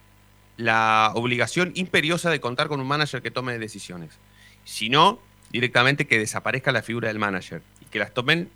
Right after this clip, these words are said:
los consejeros del fútbol. Blanco, Jiménez,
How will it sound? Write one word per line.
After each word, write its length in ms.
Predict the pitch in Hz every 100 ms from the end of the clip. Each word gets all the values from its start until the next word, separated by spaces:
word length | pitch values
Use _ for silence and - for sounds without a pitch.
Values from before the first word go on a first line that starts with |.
| _ -
los 300 | 98 104 101
consejeros 480 | - 98 113 131 127
del 120 | 98
fútbol. 380 | - 87 78 78 - _ _ _ _ _ -
Blanco, 460 | 104 98 101 101
Jiménez, 760 | 95 87 95 104 98 92 90 -